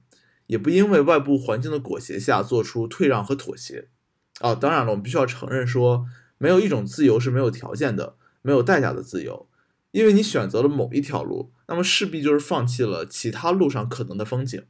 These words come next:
但两位小姐姐其实都将这种无奈当作一种权衡。呃，我们认为放弃呢，是一种被动的接受，但权衡呢，则是一种主动的选择。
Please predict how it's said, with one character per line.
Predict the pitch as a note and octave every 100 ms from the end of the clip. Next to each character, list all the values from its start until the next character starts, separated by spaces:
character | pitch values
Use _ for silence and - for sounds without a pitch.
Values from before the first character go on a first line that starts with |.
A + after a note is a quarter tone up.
| _ _ _ _
但 | - F#3 D#3 C3+ -
两 | C3+ A#2
位 | C#3+
小 | D#3+
姐 | F3+ C#3
姐 | F2
其 | -
实 | B2+ D3
都 | E3+
将 | F3 E3+ F3
这 | F#3
种 | C#3
无 | G2 - A#2
奈 | C#3 G#2
当 | C3 C#3
作 | C3
一 | C3
种 | A#2+ -
权 | - - B2+
衡。 | B2 - - _ _ _ _
呃， | - G#2+ G2
我 | F2
们 | A#2
认 | E3+
为 | F#3+
放 | F#3+ B3+ F#3
弃 | B2+ - B2
呢， | G2+ F#2
是 | G2 -
一 | B2+
种 | A#2+ G2 -
被 | D#3
动 | C#3
的 | A#2
接 | - D#3+
受， | F#3+ D3 - _ _ _
但 | D#3 C#3
权 | - - A#2
衡 | F#3+ C#3
呢， | A2+ G#2
则 | G#2+
是 | A#2+ C3
一 |
种 | A#2+ C#3
主 | B2+ A#2+
动 | C3
的 | B2+
选 | B2 - -
择。 | D2+ C#2